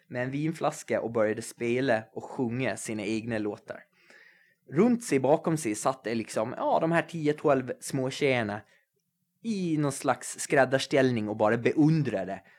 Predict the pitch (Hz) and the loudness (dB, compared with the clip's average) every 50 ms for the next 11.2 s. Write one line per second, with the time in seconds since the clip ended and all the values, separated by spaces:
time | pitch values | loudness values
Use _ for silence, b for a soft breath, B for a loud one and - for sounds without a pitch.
0 | b b - 113 123 123 110 110 104 101 107 117 123 117 113 - - 98 92 101 | b b -8 -2 -2 0 4 4 6 6 6 4 4 2 0 -4 -4 -6 -6 -6
1 | - 107 101 101 90 - - - 123 113 113 - - 120 113 110 110 117 131 139 | -8 -10 -8 -8 -10 -4 0 2 2 2 2 -2 -2 -2 -2 0 4 6 8 8
2 | 143 135 127 120 113 - - - - - - - - - 110 113 - _ _ _ | 8 8 6 6 2 -2 -10 -16 -12 -10 -8 -8 -8 -8 -10 -12 -16 _ _ _
3 | _ _ _ _ _ _ _ _ _ _ _ _ _ _ _ _ _ _ _ _ | _ _ _ _ _ _ _ _ _ _ _ _ _ _ _ _ _ _ _ _
4 | _ _ _ _ _ 131 156 156 - _ _ - 143 135 123 117 113 123 123 - | _ _ _ _ _ -2 -2 -2 -6 _ _ 0 2 4 4 4 4 2 -2 -10
5 | _ _ _ _ _ _ _ _ _ - 156 196 208 196 190 214 269 294 262 175 | _ _ _ _ _ _ _ _ _ 6 6 6 6 6 0 2 2 4 4 4
6 | 131 110 - 143 143 - 147 - - - - 113 113 120 - - - 131 - - | 2 2 2 0 0 0 -2 -4 -4 -6 -4 -4 -4 -4 -6 -2 -4 -4 -2 -2
7 | 139 147 147 - 175 175 175 143 135 - 143 131 123 117 113 117 - - 147 143 | -4 -4 2 4 4 6 6 4 2 2 0 2 2 2 2 0 0 0 0 0
8 | - - - - 101 117 120 120 - - 139 135 123 113 - 117 110 - - 104 | 0 -2 -6 -4 -4 -4 -4 -2 0 0 2 2 2 2 0 -4 -4 -2 -4 -4
9 | - - - - 131 127 - 113 107 104 104 107 104 107 - - 104 107 110 - | -4 -6 -6 -6 -6 -6 -4 -6 -6 -6 -2 -2 -4 -4 -2 -4 -4 -4 -4 -6
10 | - 123 117 117 117 107 98 98 - 110 110 - 120 110 113 120 127 139 147 143 | -6 -4 0 0 0 0 0 -2 -6 -10 -10 -6 -4 -4 -4 -2 0 2 2 2
11 | 123 104 92 95 | 2 2 0 -2